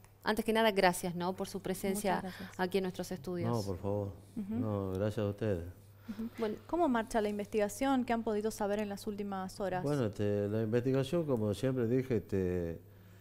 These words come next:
Speaker 3: eh, la, la parte de la fiscal y todo su grupo de trabajo, este,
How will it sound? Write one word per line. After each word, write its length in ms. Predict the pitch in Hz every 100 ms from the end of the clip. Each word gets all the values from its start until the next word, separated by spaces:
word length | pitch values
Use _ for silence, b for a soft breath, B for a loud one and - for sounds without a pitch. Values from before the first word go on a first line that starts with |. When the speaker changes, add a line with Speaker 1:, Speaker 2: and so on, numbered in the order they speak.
| b b b b -
Speaker 3:
eh, 420 | 95 87 85 82 82
la, 100 | 85
la 1300 | 80 78 76 - - - - - - - - -
parte 260 | 110 113 110
de 140 | 95 92
la 240 | 87 85 82 80 - -
fiscal 640 | 101 92 - 117 113 104
y 260 | 95 92 85
todo 280 | - 110 107
su 140 | -
grupo 300 | 92 104 104
de 60 | 90
trabajo, 540 | 95 98 110 113 104
este, 460 | 87 - 85 80